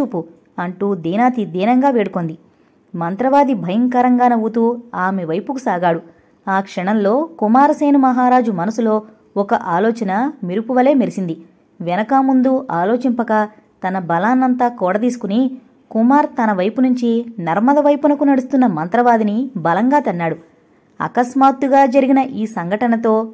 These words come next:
మంత్రవాది ఒక పక్కకు తూలి పడిపోయాడు. మంత్రయుక్తమైన బొమిక ఒకవైపున, కత్తి మరొక వైపుకు పడిపోయాయి. మంత్రవాది తేరుకొని, "అనుభవిస్తావురా అబ్బాయి," అంటూ మంత్రయుక్తమైన బొమిక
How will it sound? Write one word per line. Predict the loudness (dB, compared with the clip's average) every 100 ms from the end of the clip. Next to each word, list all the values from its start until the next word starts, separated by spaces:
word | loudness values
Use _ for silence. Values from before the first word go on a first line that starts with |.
| -8
మంత్రవాది | -6 -4 -2 0 0 0 -2
ఒక | -2 -4
పక్కకు | -4 -6 -6 -8
తూలి | -6 -4 -2
పడిపోయాడు. | -2 -2 0 -2 -4 -10 _ _ _ -8
మంత్రయుక్తమైన | -6 -4 -4 -4 -2 2 4 2
బొమిక | 2 0 0 2 2
ఒకవైపున, | 2 2 0 0 0 -2 -2 -6 _ _ -4
కత్తి | -2 0
మరొక | 0 2 0 2
వైపుకు | 2 0 -2 -2
పడిపోయాయి. | -2 0 0 0 -2 -8 _ _ _ _
మంత్రవాది | -6 -6 -2 2 2 2
తేరుకొని, | -2 -4 -2 0 0 -2 -10 _ -8
"అనుభవిస్తావురా | -2 0 0 2 4 4 4 2
అబ్బాయి," | 2 2 2 -2 -16 _ -2
అంటూ | 0 2 2 0 -2
మంత్రయుక్తమైన | -2 -2 2 2 2 2 4 6 4
బొమిక | 2 2 2 2 2 0